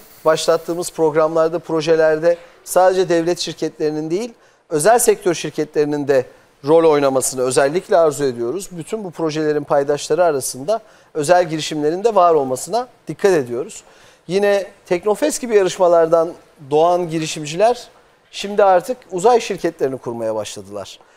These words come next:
Yani az önce Uzay Ajansı Başkanımızın verdiği örneklerden biri Hello Space.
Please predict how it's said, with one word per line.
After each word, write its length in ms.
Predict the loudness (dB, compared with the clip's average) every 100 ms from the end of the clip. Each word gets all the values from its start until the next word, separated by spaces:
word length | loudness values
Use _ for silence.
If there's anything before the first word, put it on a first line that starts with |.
| _ _ -4
Yani 300 | 2 2 4
az 160 | 2 2
önce 440 | 0 4 4 4 -2
Uzay 200 | 0 2
Ajansı 360 | 2 0 0
Başkanımızın 580 | -2 -2 -6 -6 -6 0
verdiği 320 | 2 2 2
örneklerden 720 | -2 -2 -2 0 2 0 -2
biri 160 | -2 0
Hello 260 | 0 0 -2
Space. 420 | -4 0 0